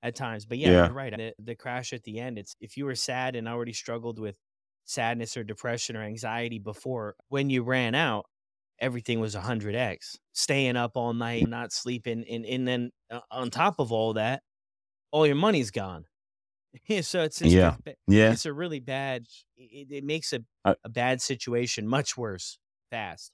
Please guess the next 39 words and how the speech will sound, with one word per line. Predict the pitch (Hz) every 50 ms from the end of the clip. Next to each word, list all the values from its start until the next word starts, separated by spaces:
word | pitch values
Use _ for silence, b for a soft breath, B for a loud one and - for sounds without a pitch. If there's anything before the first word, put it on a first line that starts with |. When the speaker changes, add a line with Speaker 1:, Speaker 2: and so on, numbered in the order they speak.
| _
Speaker 2:
Oh, | - 87 85 80
absolutely. | 90 92 76 - - - 73 80 78 73 73 82 80
It | 78
heightens | - - - 110 107 - - 87 85 80
and | 82 80
exaggerates | 85 71 73 92 98 95 - - 78 73 76 73 - -
it. | 80 80 78 -
And | 78 95 104
I | 101 104 98
developed | 82 92 80 76 101 98 95 82 - - -
this | - 82 -
fear | - - - 98 101 101 95 87 82
in | 76 69
the | 69 69
end | 71 67 71 71 71 71
of, | 76 73 69 - - -
of | 73 80 80 73 -
not | - 87 85 - - -
falling | - 95 92 87 87 87 87
asleep. | 85 - - 92 90 92 110 - - -
I | 87
didn't | 82 87 87 85
wanna | 87 87
fall | - - 92 90 85
asleep | 82 - - 95 95 104 101 -
because | - 92 82 - 92 85 73
I'd | 85 85
always | 85 92 92 87 85 85 85 -
hear | - 95 90 87
about | 85 - 87 87 80 -
celebrities | - - 85 90 92 82 80 78 60 69 87 90 85 78 80
and | 87 87 85
stuff | - - 87 85 80 -
that | 82 71
had | 76 80 -
gone | - 90 87 87 87 80 73 - - _ _ _ _ -
to | - 73
bed | - 92 90 82 71 - -
after | - 82 82 90 87 - - 82